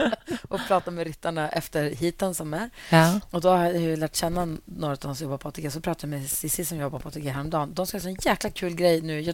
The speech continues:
Speaker 2: Gothenburg Horse Show är på väg.
Speaker 1: Ja.
Speaker 2: Det kommer ju snart.
Speaker 1: Exakt. Om en vecka,
Speaker 2: Ja,
Speaker 1: eller hur? Mm.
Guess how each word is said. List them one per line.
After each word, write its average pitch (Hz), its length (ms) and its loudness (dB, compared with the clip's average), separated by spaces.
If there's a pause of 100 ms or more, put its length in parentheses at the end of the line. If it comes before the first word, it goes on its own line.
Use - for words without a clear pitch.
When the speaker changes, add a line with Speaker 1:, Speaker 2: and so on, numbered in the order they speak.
Speaker 2:
Gothenburg 196 460 2
Horse 202 300 0
Show 156 60 -4
är 151 60 -6
på - 100 -16
väg. - 200 -6 (280)
Speaker 1:
Ja. 262 260 10 (120)
Speaker 2:
Det 175 100 -2
kommer 175 200 -2
ju 160 40 -2
snart. - 420 -2 (120)
Speaker 1:
Exakt. - 580 4
Om 220 200 6 (720)
en 196 80 6
vecka, 190 320 6 (120)
Speaker 2:
Ja, 202 100 4
Speaker 1:
eller 214 100 8
hur? 302 80 8
Mm. 359 100 0